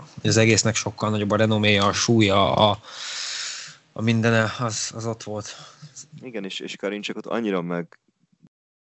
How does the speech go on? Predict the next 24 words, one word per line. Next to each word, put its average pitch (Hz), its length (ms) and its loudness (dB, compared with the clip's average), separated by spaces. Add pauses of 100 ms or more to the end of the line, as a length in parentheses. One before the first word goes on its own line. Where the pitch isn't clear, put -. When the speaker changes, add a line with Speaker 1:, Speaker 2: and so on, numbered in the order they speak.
(140)
Speaker 2:
tehát 87 180 -8
annyira 82 220 -4
megtorpantotta 82 840 -4
ez 82 200 0
a, 78 360 2
ez 80 140 -2
a 85 200 4
Grand 80 300 0
Slam, 85 220 0
amit 82 220 0
feladott 82 440 0
Urselának, 85 680 0
hogy, 82 260 2
hogy 85 200 0
utána 82 380 2
ő 95 140 8
is 82 180 4
két 82 280 -2
ember 78 340 2
zsinórban 80 540 0
sétával 82 520 0
bázisra 78 500 2
tett, 85 300 0
és - 220 0